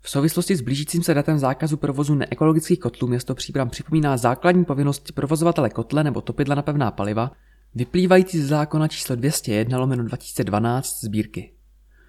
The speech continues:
Provozovat nejpozději od prvního září dva tisíce dvacet dva pouze kotle třetí a vyšší třídy. Provádět pravidelně kontrolu technického stavu a provozu u kotlů a topidel s napojením na teplovodní soustavu vytápění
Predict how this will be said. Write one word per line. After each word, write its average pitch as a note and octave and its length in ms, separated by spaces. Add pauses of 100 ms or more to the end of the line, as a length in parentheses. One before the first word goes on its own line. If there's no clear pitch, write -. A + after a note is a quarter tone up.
(640)
Provozovat C#3 500
nejpozději E3 560
od - 120
prvního E3 420
září C3 480
dva A#2+ 100
tisíce - 280
dvacet D3 300
dva G#2+ 280
pouze D3+ 340
kotle C3 260
třetí D#3 460
a A#2 80
vyšší B2 240
třídy. G#2+ 360 (1500)
Provádět E3 400
pravidelně E3+ 440
kontrolu D3 380
technického D3 480
stavu B2+ 420
a - 20
provozu C#3 380
u - 60
kotlů - 380
a - 20
topidel C3 400
s - 100
napojením D#3 460
na B2+ 80
teplovodní D3+ 440
soustavu A2+ 400
vytápění B2 580